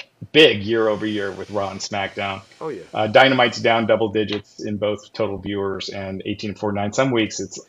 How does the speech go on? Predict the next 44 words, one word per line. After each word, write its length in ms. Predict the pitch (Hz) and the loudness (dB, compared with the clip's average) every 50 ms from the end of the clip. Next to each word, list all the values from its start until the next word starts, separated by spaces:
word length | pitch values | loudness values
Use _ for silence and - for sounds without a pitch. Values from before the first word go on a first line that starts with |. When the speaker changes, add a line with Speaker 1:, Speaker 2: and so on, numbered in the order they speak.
| _ - | _ -10
Speaker 1:
twenty, 420 | - - 117 110 107 98 98 98 - _ _ _ - | -6 -4 -4 -4 -4 -6 -8 -10 -12 _ _ _ -12
you 100 | 113 101 | -12 -12
know, 160 | 87 87 90 - - _ _ _ _ _ _ _ _ - | -12 -14 -16 -20 -20 _ _ _ _ _ _ _ _ -6
twenty, 300 | - 120 110 104 101 101 | -2 0 0 0 0 0
thirty 240 | - 113 101 95 90 | 2 2 2 2 0
percent. 500 | - - 95 - - 113 110 104 104 - - - _ _ _ - - _ _ _ _ _ - | -4 -4 -2 0 4 4 4 4 2 0 -6 -16 _ _ _ -20 -20 _ _ _ _ _ 2
Um, 560 | - 139 127 127 127 123 120 117 117 - - - - - - 185 147 - _ _ _ _ _ _ _ _ _ _ - | 8 12 12 12 12 12 8 6 2 -2 -6 -12 -10 -8 -6 -6 -8 -8 _ _ _ _ _ _ _ _ _ _ -6
adding 480 | - 156 - 180 156 180 220 247 233 214 | -4 0 4 6 6 8 8 8 8 10
on 220 | 196 190 190 180 | 10 10 10 10
more 220 | 165 156 156 156 156 | 8 8 8 8 6
T 240 | - - 175 160 160 | 4 2 2 2 4
V, 80 | - | 4
every, 240 | - 220 247 320 285 - 156 | 6 6 6 6 2 2 4
every 220 | 165 190 220 339 320 | 4 6 6 6 8
show 240 | - - 254 254 254 | 8 10 10 10 10
they've 180 | 185 156 139 | 8 8 8
added 280 | 143 151 160 139 113 - | 8 8 8 6 6 6
on 460 | - 151 160 139 117 107 107 104 - _ _ - | 6 6 6 6 4 0 -4 -8 -14 _ _ -10
has 220 | - 123 120 110 | -8 -6 -4 0
not 240 | 127 147 180 156 104 | 2 2 2 2 2
done 240 | 123 127 147 127 101 | 0 -2 -2 -2 -6
well. 260 | - - - - _ _ _ _ _ | -10 -12 -14 -18 _ _ _ _ _
You 80 | - 117 | -10 -8
know, 60 | 107 | -6
Speaker 2:
Right. 80 | 101 95 | -4 0
Speaker 1:
Battle 240 | 127 135 156 165 160 | 2 2 2 4 2
of 80 | 147 | 0
the 60 | 135 | 0
Belts, 420 | 110 110 110 131 143 147 - - - | 2 2 4 4 4 2 0 -6 -14
people 320 | - - 123 - - 123 | -10 -10 -10 -8 -10 -10
forget 280 | - - 113 107 110 110 | -8 -6 -2 0 0 0
about 280 | 107 113 110 110 - | 0 -2 -4 -4 -2
that. 320 | 117 110 110 107 - - - - - _ _ _ _ | 0 0 0 0 -2 -6 -12 -20 -20 _ _ _ _
Rampage 480 | - 117 127 139 143 139 151 139 127 123 | -6 -4 -2 -2 -2 0 0 0 0 0
hasn't 240 | 123 113 107 107 98 | -2 -4 -4 -6 -8
been 140 | 107 95 | -10 -10
doing 280 | 92 117 104 104 104 104 | -8 -8 -8 -6 -6 -8
well. 320 | 104 101 101 98 98 - _ _ _ _ _ _ _ _ | -8 -6 -6 -8 -8 -12 _ _ _ _ _ _ _ _
Dark 280 | - 123 127 - - - | 4 4 6 6 4 2
and 100 | 123 120 | -2 0
Elevation 500 | 117 113 113 110 113 113 113 110 - 113 | 2 2 2 2 0 0 -2 -2 -4 -6
are 100 | 107 101 | -6 -6
gone 280 | 98 107 104 104 101 98 | -6 -6 -6 -6 -6 -6
already. 560 | 98 98 92 95 95 95 95 95 95 90 | -6 -6 -6 -8 -8 -10 -10 -12 -14 -16